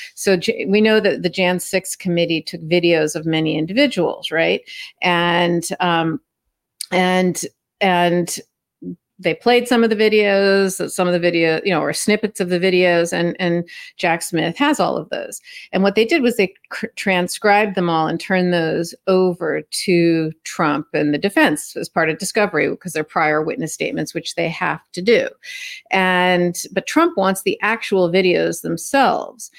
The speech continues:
And, uh, Tanya Chutkin, the judge, actually denied that and said, "Look, the videos which he wants to use for impeachment purposes,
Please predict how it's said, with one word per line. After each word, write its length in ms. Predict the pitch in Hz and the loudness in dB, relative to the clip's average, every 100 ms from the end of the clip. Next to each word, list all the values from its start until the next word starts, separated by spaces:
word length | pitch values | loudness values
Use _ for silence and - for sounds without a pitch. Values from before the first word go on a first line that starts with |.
| - - - - | -20 -20 -20 -4
And, 760 | 190 185 185 185 180 180 180 - - - _ _ _ 190 _ _ _ 202 | 0 2 2 2 2 0 -2 -6 -10 -12 _ _ _ -20 _ _ _ 0
uh, 200 | 185 170 - | 0 0 -4
Tanya 320 | 208 196 185 | -2 0 0
Chutkin, 480 | 190 247 240 180 165 | -2 -4 0 -2 -2
the 60 | |
judge, 480 | 170 254 202 175 - - | 0 0 2 -2 -6 -6
actually 420 | 180 208 - 185 | -4 -4 0 -2
denied 600 | 165 180 170 165 190 180 | 0 0 0 0 0 -2
that 280 | 147 - - | -2 -4 -4
and 180 | 175 175 | -4 -4
said, 380 | 175 175 170 185 | -2 0 0 0
"Look, 180 | 208 - | -4 -2
the 100 | 170 | -2
videos 680 | 185 190 226 214 208 196 190 | 2 4 4 4 2 0 -2
which 160 | 180 | -4
he 100 | 202 | -2
wants 260 | 180 180 - | 0 -2 -4
to 100 | 196 | -2
use 280 | 180 175 175 | 0 0 -2
for 200 | 175 113 | -8 -6
impeachment 560 | 175 330 - 202 - | -2 -2 0 -2 -2
purposes, 680 | - 156 160 - 156 190 226 | -4 -4 -6 -4 -2 -4 -6